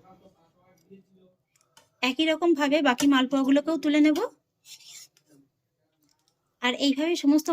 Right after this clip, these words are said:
মালপোয়াগুলোকে আমি চিনি শিরার ভিতরে চুবিয়ে নেব। বেশ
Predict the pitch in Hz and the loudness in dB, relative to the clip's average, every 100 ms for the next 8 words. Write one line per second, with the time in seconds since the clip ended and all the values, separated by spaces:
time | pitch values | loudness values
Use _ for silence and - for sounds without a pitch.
0 | 285 254 254 269 247 262 269 262 269 330 | 2 2 -2 -4 -4 -4 -6 -4 -4 -4
1 | 226 240 247 254 240 247 277 277 262 269 | -4 -6 -4 -6 -4 -2 -2 0 2 4
2 | 285 302 427 - _ _ _ _ _ _ | 6 4 0 -6 _ _ _ _ _ _
3 | - 143 160 160 - - - _ _ _ | -20 -20 -20 -20 -18 -16 -16 _ _ _
4 | _ - 240 285 | _ -4 0 2